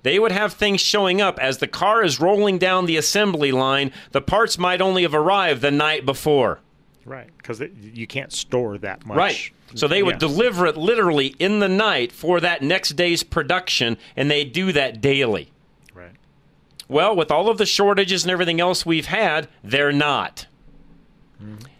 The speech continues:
Speaker 1: I can almost go out and tell you this. Mark my words, given what we just, what I just read to you coming out of the Wall Street Journal,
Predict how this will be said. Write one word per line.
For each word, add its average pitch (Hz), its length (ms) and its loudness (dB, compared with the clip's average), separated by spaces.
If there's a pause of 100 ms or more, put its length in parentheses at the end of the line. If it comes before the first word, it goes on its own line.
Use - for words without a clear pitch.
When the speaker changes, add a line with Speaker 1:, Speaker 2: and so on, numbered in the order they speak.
(400)
Speaker 1:
I 127 120 -4
can 151 140 0
almost 233 340 0
go 202 80 2
out 196 120 0
and 165 80 -10
tell 185 160 0
you 180 140 2
this. 147 460 -4 (1120)
Mark 165 340 0
my 196 220 2
words, 151 400 2
given 170 300 0
what 165 120 0
we 156 140 -2
just, 170 320 -2 (460)
what 139 160 -4
I 151 40 0
just 165 200 -2
read 165 240 -2
to 131 60 -2
you 127 100 0
coming 135 260 0
out 135 60 2
of 131 80 0
the 127 40 0
Wall 135 220 0
Street 135 280 -4
Journal, 113 420 0